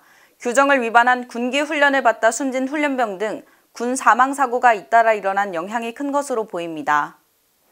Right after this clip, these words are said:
윤지원 상명대 국가안보학과 교수는 군 사망 사건은 대부분 내부 규정을 지키지 않아 생긴 일이라며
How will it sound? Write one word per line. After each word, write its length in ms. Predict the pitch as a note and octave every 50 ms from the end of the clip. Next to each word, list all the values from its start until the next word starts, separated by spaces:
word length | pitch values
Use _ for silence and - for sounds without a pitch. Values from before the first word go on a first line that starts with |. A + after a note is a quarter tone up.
| _ _ _ _ _ _ _ _ _ _ _ _ _ _ _ -
윤지원 440 | A3+ A#3+ B3+ B3 C#4+ D4+ D4+ D4+ D4+
상명대 460 | D#4+ F4+ E4+ E4+ E4+ D#4+ D#4 D4+ D#4
국가안보학과 920 | D#4 - A3+ - - C#4 C4 A#3 G3+ G#3 A3+ A3+ C4 C4 C4 C4 C4 B3
교수는 560 | A3+ A3+ A3 - G#3+ G3+ G#3+ A3+ F#3+ C#3 - _ _ _ _ _ _
군 240 | - A3 A#3 B3 B3+
사망 380 | B3+ - G#3 G#3 A#3+ C4 C4+ C4+
사건은 540 | C4+ A#3+ A#3 - A3+ A3+ A#3+ A3+ E3 C3
대부분 480 | - G#3+ G#3+ G#3+ B3 B3+ A3 C4 B3+ A3+
내부 260 | F3+ F#3 G3 A3+ C4 A#3+
규정을 420 | C4+ C4 B3+ B3+ B3 B3+ B3+ B3
지키지 400 | - G#3 - - B3+ G#3+ A#3+ A3+
않아 240 | F#3+ F3+ F#3 G3 A3
생긴 440 | - C#4+ C4+ C4 C#4 C4+ B3+ A3+ G3+
일이라며 580 | G3+ F#3+ E3+ D#3 D#3 E3 F3 F3 D#3 - -